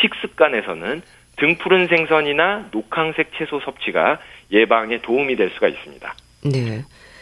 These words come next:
Speaker 2: 자외선 차단을 위해서 뭐 선글라스 같은 걸 끼는 게 좋을까요?
Speaker 1: 네, 자외선은 활성 산소를 형성해서 노화를 촉진하게 하기 때문에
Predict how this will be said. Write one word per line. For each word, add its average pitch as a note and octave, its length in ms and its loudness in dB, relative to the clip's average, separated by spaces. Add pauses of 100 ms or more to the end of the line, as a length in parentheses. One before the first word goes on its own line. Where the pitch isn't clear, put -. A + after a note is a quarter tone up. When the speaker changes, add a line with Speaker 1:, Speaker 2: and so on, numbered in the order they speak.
(120)
Speaker 2:
자외선 A#3 460 4
차단을 B3+ 420 4
위해서 F#3+ 240 4
뭐 E3 140 4
선글라스 C#4 560 2
같은 G#3+ 260 0
걸 F#3 80 4 (100)
끼는 A3+ 200 2
게 G3 80 4
좋을까요? D3 680 -2 (1040)
Speaker 1:
네, C#3+ 280 2
자외선은 F3 800 2
활성 G#3 720 4
산소를 F#3+ 460 4
형성해서 C#3+ 800 2
노화를 C#3+ 420 4
촉진하게 F3 580 0
하기 A#2+ 240 0
때문에 G2 580 -2